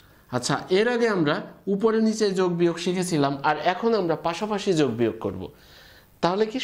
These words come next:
সময় বেঁচে যাবে। যদি কেউ না পারো এভাবে করতে, তাহলে রাফ করে উপরে নিচে লিখে নিবে। তো দেখো, সিস্টেমটা একটু বলে দিই। যোগ বিয়োগ করার সময় অবশ্যই আমাদের খেয়াল রাখতে হবে দশমিকের পরে যেন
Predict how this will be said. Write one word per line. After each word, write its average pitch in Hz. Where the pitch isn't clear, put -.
সময় 196
বেঁচে 156
যাবে। 101
যদি 180
কেউ 226
না 185
পারো 147
এভাবে 143
করতে, 135
তাহলে 147
রাফ 175
করে 160
উপরে 165
নিচে 160
লিখে 196
নিবে। 101
তো 165
দেখো, 208
সিস্টেমটা 240
একটু 240
বলে 160
দিই। 226
যোগ 214
বিয়োগ 233
করার 208
সময় 226
অবশ্যই 214
আমাদের 202
খেয়াল 170
রাখতে 202
হবে 143
দশমিকের 208
পরে 185
যেন 185